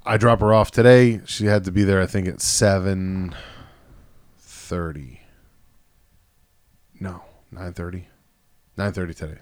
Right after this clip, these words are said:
Nine thirty to two, she was, she worked. But there, so, like, whatever. I didn't think anything of it. But she's been going in early. So, like, tomorrow she's gotta be in real early.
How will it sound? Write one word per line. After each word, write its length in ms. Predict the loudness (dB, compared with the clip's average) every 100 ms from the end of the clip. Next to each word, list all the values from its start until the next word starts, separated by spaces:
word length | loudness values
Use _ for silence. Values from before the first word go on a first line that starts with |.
| -8
Nine 180 | -6 -4
thirty 200 | -4 -4
to 140 | -4
two, 240 | -6 -10
she 160 | -10 -12
was, 160 | -14 -14 -14
she 160 | -10
worked. 260 | -10 -12 -12
But 100 | -6
there, 220 | -6 -6 -10 -20 -20 -20 -4
so, 140 | 2
like, 160 | 4 8
whatever. 280 | 8 8 8
I 80 | 6
didn't 120 | 6
think 140 | 4
anything 200 | 2 0
of 120 | -2
it. 100 | -6
But 80 | -8
she's 160 | -4 -4
been 100 | 2
going 200 | 4 4
in 120 | 0
early. 320 | 2 2 2
So, 160 | -4 -6
like, 100 | -6
tomorrow 320 | -2 -2 -2
she's 180 | -4 -8
gotta 160 | -6 -6
be 80 |
in 80 | -6
real 160 | -6 -6
early. 220 | -6 -10